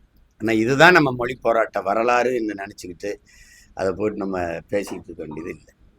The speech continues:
அது, இதுதான் என்னுடைய கருத்து. அதுல மிகச்சிறப்பா நடிச்சிருக்க என்னுடைய தம்பி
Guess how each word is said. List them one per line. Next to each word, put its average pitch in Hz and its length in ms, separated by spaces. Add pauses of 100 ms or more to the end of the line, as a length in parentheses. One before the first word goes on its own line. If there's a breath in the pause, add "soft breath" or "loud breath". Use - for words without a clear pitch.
(240)
அது, 82 480 (420)
இதுதான் 98 220
என்னுடைய 92 380
கருத்து. 85 500 (540 loud breath)
அதுல 110 540
மிகச்சிறப்பா 123 880
நடிச்சிருக்க 98 460
என்னுடைய 90 460
தம்பி 90 520